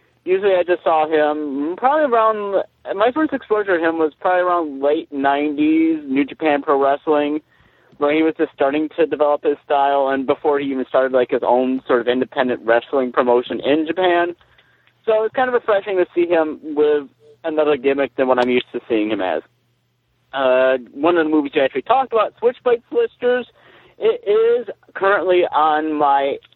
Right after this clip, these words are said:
to-be-arriving Netflix queue. So I'll probably have thoughts on that. I'll probably revisit my thoughts on that, uh, for a future call sometime down the road. And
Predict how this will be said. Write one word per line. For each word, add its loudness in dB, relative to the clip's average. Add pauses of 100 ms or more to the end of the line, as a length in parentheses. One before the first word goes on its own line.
(240)
to-be-arriving 0
Netflix 0 (280)
queue. 0 (640)
So -2
I'll 0
probably 0
have -2
thoughts -2
on 0
that. 2 (280)
I'll 0
probably -2
revisit -2
my 2
thoughts 0 (360)
on -4
that, 2 (480)
uh, -6 (120)
for 4
a 0
future -8
call 2
sometime -2
down 2
the -2
road. 2 (640)
And 2